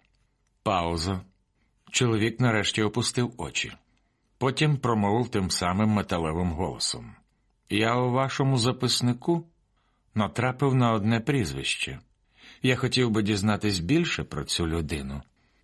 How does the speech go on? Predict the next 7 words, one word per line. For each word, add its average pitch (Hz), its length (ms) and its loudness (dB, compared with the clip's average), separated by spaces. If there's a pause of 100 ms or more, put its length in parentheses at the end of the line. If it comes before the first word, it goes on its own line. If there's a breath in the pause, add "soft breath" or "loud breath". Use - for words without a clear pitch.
Тон 135 320 2 (120)
став 101 400 2
шанобливішим. 107 1000 0 (680)
"Пробачте, 147 840 0 (220)
що - 300 0
я 95 180 2
наполягаю". 104 800 -2